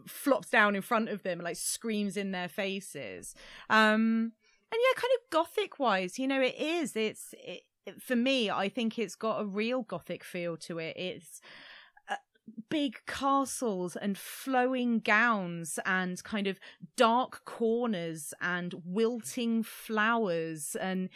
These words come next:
you know, it's, uh, it feels grand in that gothic way. Um, and for me has enough kind of rats and blood and,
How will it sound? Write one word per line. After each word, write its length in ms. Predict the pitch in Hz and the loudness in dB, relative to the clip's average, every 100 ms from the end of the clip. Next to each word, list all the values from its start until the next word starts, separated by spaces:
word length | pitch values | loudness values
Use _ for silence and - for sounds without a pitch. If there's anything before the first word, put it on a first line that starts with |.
| - - | -14 -6
you 120 | 277 | 0
know, 300 | 285 208 180 143 | 4 4 2 0
it's, 480 | 220 233 - - - - - 196 - - | 0 0 -2 -8 -8 -10 -14 -16 -16 -14
uh, 60 | 208 _ _ _ | -14 _ _ _
it 180 | 277 277 | -4 -2
feels 1200 | - - - 277 277 262 233 208 202 202 185 - - _ _ _ _ _ _ _ 190 - | -4 -12 -2 2 4 4 2 2 -2 -4 -6 -12 -14 _ _ _ _ _ _ _ -16 -10
grand 880 | - 214 220 214 202 165 151 156 - - | -4 0 2 4 2 0 -6 -10 -12 -8
in 260 | 185 175 | -6 -6
that 280 | 165 165 165 - - | -4 -4 -4 -8 -6
gothic 480 | 190 - - 180 - - | -6 -6 -8 -8 -10 -10
way. 520 | 175 165 67 60 - - - - - | -4 -4 -4 -8 -12 -16 -20 -20 -4
Um, 520 | 185 180 175 180 175 - | 0 0 0 -2 -4 -4
and 280 | 190 185 185 | -2 -2 -4
for 160 | - | 0
me 300 | 208 208 226 190 | 2 4 2 2
has 220 | 180 170 | 0 -2
enough 540 | 185 196 208 180 - | -2 0 0 -2 -6
kind 340 | - 202 180 175 | -8 -4 -4 -2
of 300 | 180 170 - _ _ _ _ | -4 -6 -10 _ _ _ _
rats 580 | 196 180 185 - 185 - | -4 2 2 2 -6 -4
and 280 | 180 170 160 - _ | -4 -4 -8 -14 _
blood 460 | 202 190 175 165 156 226 | 0 2 2 0 -4 -4
and, 420 | 190 175 170 170 | -2 -2 -2 -6